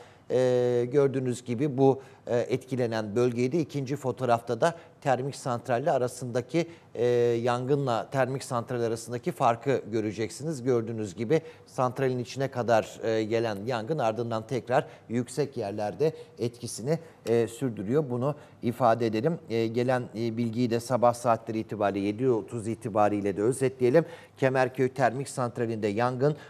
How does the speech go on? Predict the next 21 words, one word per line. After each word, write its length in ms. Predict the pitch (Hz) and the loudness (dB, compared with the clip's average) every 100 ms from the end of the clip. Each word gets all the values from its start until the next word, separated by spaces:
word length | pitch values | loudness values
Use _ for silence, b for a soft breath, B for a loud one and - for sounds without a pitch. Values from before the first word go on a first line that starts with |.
| B | B
on 260 | 123 175 151 | 4 4 4
birinci 340 | 131 120 104 | -2 -4 -6
saatinde 580 | 110 147 123 - 113 104 | -2 2 2 2 -2 -2
etkisini 420 | 104 - - 107 | -2 -6 -8 -6
yitirdi 460 | 98 120 135 123 156 | -4 -2 -2 -2 2
ve 80 | 123 | 2
yangın 360 | 113 110 147 | 2 0 -4
söndü. 480 | 156 147 117 101 135 B B | -4 -2 0 2 2 B B
Havanın 340 | - 110 127 151 | 2 4 2 2
aydınlanmasıyla 880 | 127 123 135 131 127 131 - 139 117 | 2 2 -2 -4 -4 -6 -2 -2 0
birlikte 380 | 113 110 - | 0 -2 -2
santralde 580 | 110 - 123 120 120 131 | -4 -2 -4 2 2 2
soğutma 400 | 147 139 123 151 | -4 -4 -4 -4
çalışmalarının 800 | 147 139 120 - 117 117 117 170 B B - | -6 -6 -6 -4 -2 0 2 0 B B 2
başlayacağı 680 | 117 123 127 117 107 98 82 | 4 4 0 -4 0 0 0
duyuruldu. 520 | 127 143 123 101 147 160 B - | -2 0 0 4 4 4 B -4
Görüntülere 640 | 127 127 131 - 135 143 | 0 2 0 -2 2 2
göre 240 | 165 110 117 | 2 2 0
santralin 680 | - 131 120 127 120 160 - - | 0 -4 -2 -2 0 -2 -4 0
ana 320 | 127 147 107 | 0 2 -2
gövdesinde 840 | 92 143 127 113 - 110 110 156 | 2 2 4 0 -4 -6 -2 -2